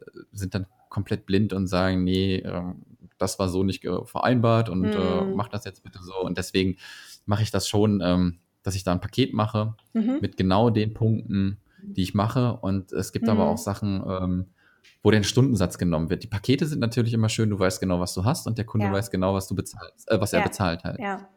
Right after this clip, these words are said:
Speaker 1: Ne? Und, ähm, es ist für mich persönlich auch besser,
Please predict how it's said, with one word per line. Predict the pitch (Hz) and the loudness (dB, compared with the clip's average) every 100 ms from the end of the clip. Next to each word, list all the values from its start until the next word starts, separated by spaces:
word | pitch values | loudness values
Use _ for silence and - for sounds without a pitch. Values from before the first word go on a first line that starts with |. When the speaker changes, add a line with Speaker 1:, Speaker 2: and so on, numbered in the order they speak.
| _ _ _ _ - | _ _ _ _ -4
Speaker 1:
Ne? | 90 117 - - | -2 -4 -6 -2
Und, | 101 98 92 | 2 4 2
ähm, | 92 95 95 87 - _ _ _ _ _ - - | 2 2 2 -2 -10 _ _ _ _ _ -16 -4
es | 110 | -2
ist | - 131 - - - | 0 -2 -2 -8 -10
für | - - 110 | -12 0 4
mich | 107 147 202 - - - | 6 4 2 -6 -12 -8
persönlich | - 107 104 131 143 143 - | -2 0 2 2 2 -2 -4
auch | 127 | -8
besser, | - 117 - 123 113 | -4 -4 -2 -2 -2